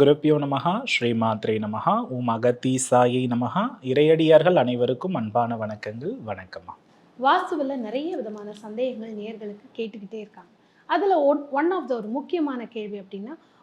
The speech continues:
Speaker 2: வடகிழக்குல பொதுவா ஒரு வீட்ல நீர் தொட்டியோ இல்ல போர்வெல்லோ இருந்தால் அது வாஸ்து தோஷத்தை நீக்கிடும் அப்படிங்கிறாங்க. இது சாத்தியமா குருஜி?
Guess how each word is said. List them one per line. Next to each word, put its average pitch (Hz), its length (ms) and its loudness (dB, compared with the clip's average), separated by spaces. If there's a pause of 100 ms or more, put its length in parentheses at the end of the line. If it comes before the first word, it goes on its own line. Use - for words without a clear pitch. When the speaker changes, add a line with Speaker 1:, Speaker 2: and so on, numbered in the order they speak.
(100)
Speaker 2:
வடகிழக்குல 285 760 4 (180)
பொதுவா 277 280 2 (120)
ஒரு 220 220 -4
வீட்ல 269 320 -6 (220)
நீர் 349 340 0
தொட்டியோ 220 420 -4 (160)
இல்ல 240 120 -6 (120)
போர்வெல்லோ 262 540 2 (100)
இருந்தால் 208 420 -8 (380)
அது 302 140 4 (180)
வாஸ்து 339 380 4 (120)
தோஷத்தை 247 480 -2 (140)
நீக்கிடும் 226 540 -10
அப்படிங்கிறாங்க. 202 540 -12 (180)
இது 240 140 -6 (120)
சாத்தியமா 285 560 -4 (100)
குருஜி? 185 320 -12